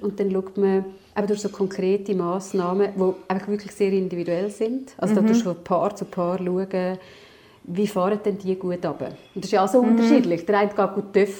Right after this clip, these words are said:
Speaker 1: fahren und ich meine, bei mir wäre noch die Spannung auf zwölf. Darum, ich würde es nicht gut töff fahren. Ich würde in den Wald <laughs> gehen wandern. Und jemand anderes sagt, das ist ja totlangweilig, dort geht meine Spannung ja nur mal rauf, ich brauche etwas, das mich irgendwie ein bisschen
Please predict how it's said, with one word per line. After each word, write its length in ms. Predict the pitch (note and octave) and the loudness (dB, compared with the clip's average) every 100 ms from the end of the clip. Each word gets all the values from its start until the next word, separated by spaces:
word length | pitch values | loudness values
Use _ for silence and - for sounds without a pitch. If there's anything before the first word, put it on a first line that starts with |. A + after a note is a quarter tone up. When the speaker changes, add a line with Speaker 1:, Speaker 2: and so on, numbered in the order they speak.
| - | 2
Speaker 1:
fahren 480 | B3+ B3+ C#4 D#4 A3+ | 4 6 4 4 2
und 80 | G3+ | 2
ich 80 | G#3+ | 2
meine, 140 | G3 | 2
bei 60 | F#3+ | 2
mir 180 | G3+ | 2
wäre 120 | G#3 F#3+ | 2 0
noch 100 | F#3 | -2
die 60 | |
Spannung 280 | - E3+ F3 | -2 -4 -4
auf 140 | D#3+ - | -8 -4
zwölf. 380 | G3 D#3+ - - - - - - | -2 -2 -4 -18 -20 -20 -20 -2
Darum, 240 | G#3+ D#3+ - - _ | 2 2 -2 -14 _
ich 140 | E3+ F3+ | -8 -4
würde 160 | E3+ | -6
es 80 | D#3+ | -4
nicht 100 | F#3+ | -6
gut 140 | G3 | -2
töff 140 | - F#3 | -2 -2
fahren. 260 | - - - | -4 -2 2
Ich 180 | C4 | 4
würde 160 | F#3+ - | 4 4
in 60 | A3 | 4
den 80 | D#3+ | 4
Wald 240 | E3 F#3 | 2 0
<laughs> 20 | |
gehen 100 | B3+ | 0
wandern. 480 | A#3 C4 A#3+ G#3+ D#3 | 2 4 2 0 -2
Und 100 | D#3 | 0
jemand 200 | F3+ - | -2 -2
anderes 340 | F3+ F3+ G3 - | -2 -2 -4 -4
sagt, 160 | F3+ | -4
das 80 | - | -4
ist 60 | F#3+ | -10
ja 60 | - | 4
totlangweilig, 960 | A3 A#3 G3+ G3 A#3 A3 A3+ B3+ B3+ | 4 4 2 0 0 -2 0 0 0
dort 140 | - G3+ | -2 -2
geht 180 | G3 F#3+ | 0 0
meine 120 | F#3+ | 0
Spannung 400 | F#3+ - F3+ F#3+ | -2 0 2 2
ja 120 | F3+ | 0
nur 120 | F3 G#3 | 0 0
mal 160 | A3+ | 2
rauf, 200 | G3+ G#3+ | 0 0
ich 220 | A3 G3+ G3+ | -2 -4 -4
brauche 240 | G3 F#3 | -6 -4
etwas, 240 | F3+ F#3+ | -8 -8
das 100 | F#3 | -8
mich 160 | F3 E3+ | -8 -6
irgendwie 300 | E3 E3 E3+ | -8 -6 -8
ein 60 | F#3 | -8
bisschen 320 | - D#3 - | -8 -8 -8